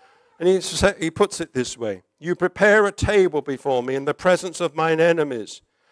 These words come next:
You anoint, anoint my head with oil, my cup overflows."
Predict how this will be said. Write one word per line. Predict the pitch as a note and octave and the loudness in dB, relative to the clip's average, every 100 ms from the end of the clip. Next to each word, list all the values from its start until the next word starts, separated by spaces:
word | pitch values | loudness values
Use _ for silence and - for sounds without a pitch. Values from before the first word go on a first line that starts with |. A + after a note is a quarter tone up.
| _ | _
You | D#3 F3 | 2 4
anoint, | F3+ F3+ G3+ G#3 G3+ | 6 4 0 -2 _
anoint | F#3 F#3 G#3 G#3 D#3+ | -8 0 0 0 -2
my | E3+ | -4
head | D#3+ E3+ F3+ | -2 -2 -4
with | D3+ E3 | -2 -4
oil, | C#3+ C#3+ B2+ | -2 -2 -4
my | A#2+ C3 | -4 -8
cup | B2+ - F3 - _ | -10 -4 -4 -4 _
overflows." | D3+ D3 B2+ _ B2+ G#2+ F#2+ _ - | -2 -2 -4 _ -8 -8 -10 _ -20